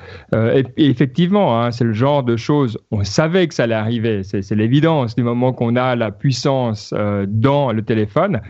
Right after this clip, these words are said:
Intéressant, le vingt-trois mars, il y a eu l'annonce, euh, ou le, le, une,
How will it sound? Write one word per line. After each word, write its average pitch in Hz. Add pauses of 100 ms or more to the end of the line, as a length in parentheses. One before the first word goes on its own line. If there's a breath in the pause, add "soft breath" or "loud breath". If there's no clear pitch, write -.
(260 loud breath)
Intéressant, 165
le 120
vingt-trois 147
mars, 135
il 120
y -
a 110
eu 107
l'annonce, 127
euh, 104
ou 107
le, 92
le, 95 (220)
une, 113